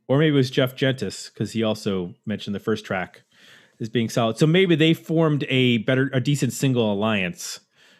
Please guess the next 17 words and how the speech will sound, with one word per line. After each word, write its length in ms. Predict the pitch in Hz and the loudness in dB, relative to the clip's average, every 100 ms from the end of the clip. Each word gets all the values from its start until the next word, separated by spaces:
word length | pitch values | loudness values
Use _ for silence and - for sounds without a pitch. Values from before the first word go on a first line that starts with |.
| _ | _
and 100 | 107 | -4
that's 200 | 110 107 | -2 -2
where 60 | 113 | 0
those, 320 | 104 98 - | 2 0 -4
that 180 | - 104 | -6 -6
ten 160 | - 110 | -2 -4
percent 460 | 107 - 101 87 _ | -4 -4 -4 -6 _
came 220 | 113 104 | -6 -6
from. 460 | - 101 82 90 - _ _ - - _ _ _ | -4 -6 -6 -10 -14 _ _ -20 -20 _ _ _
Like 100 | 156 | 0
I 40 | 170 | 4
said, 180 | 190 143 | 4 4
overall, 880 | 175 170 160 143 117 101 - _ _ _ _ _ | 4 4 4 4 2 0 -6 _ _ _ _ _
sixty 340 | - 170 - | -2 -2 -2
percent 420 | 131 135 139 107 139 | -6 -2 -2 -2 -2
worthy 340 | 131 127 117 | 0 2 2
album. 540 | 120 131 107 90 95 | 2 0 -2 -4 -6